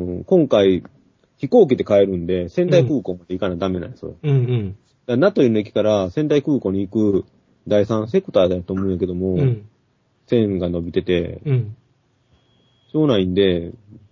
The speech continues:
Speaker 1: 名取まで切符買いました。
Speaker 2: ほう。
Speaker 1: で、名取の駅で降りて、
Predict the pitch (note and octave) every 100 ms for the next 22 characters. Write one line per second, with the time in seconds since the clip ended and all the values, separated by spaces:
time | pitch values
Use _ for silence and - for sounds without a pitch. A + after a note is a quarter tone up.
0 | _ - A2 G#2+ F#2+ F#2 E2+ E2 - _
1 | _ F2 - G2+ F2 D#2+ - - _ _
2 | _ - D#2 D#2 - _ _ _ _ _
3 | _ _ F2+ E2+ _ _ B2 C#3 D3 A#2+
4 | A2+ A#2 A#2+ G#2 A2 G#2+ G2+ F#2 E2+